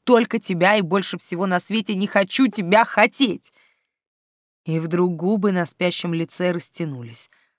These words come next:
Совсем немного, но в сравнении с многодневной недвижимой маской это будто было громом среди ясного неба.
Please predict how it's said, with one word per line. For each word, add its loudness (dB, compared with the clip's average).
Совсем 2
немного, 6
но 6
в -4
сравнении 2
с -12
многодневной 0
недвижимой 2
маской 2
это 4
будто -2
было 2
громом 0
среди -6
ясного -2
неба. -6